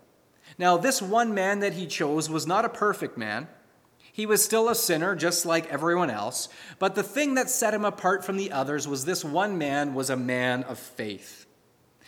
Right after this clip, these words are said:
And this man would be justified by his faith in God, that simply this man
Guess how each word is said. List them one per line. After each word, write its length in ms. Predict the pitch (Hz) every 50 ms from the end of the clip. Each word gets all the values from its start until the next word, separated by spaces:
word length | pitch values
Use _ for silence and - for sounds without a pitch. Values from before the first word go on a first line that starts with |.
| - - -
And 140 | - 160 185
this 220 | 247 254 254 196
man 340 | 202 202 190 190 185 185 190
would 160 | 170 165 156
be 140 | 156 170 151
justified 920 | 123 117 123 202 214 226 - - - 170 - - 143 120 113 117 113 113 - - - - -
by 220 | - 143 147 147
his 180 | 151 160 131 -
faith 380 | - - 160 156 170 170 -
in 160 | 196 175 165 135
God, 320 | 127 120 120 117 123 123
that 180 | 127 123 127 -
simply 720 | - - - 226 233 208 - - 143 135 117 113 107 - - - -
this 300 | 127 151 196 196 - 156
man 460 | 143 131 123 120 113 113 110 110 110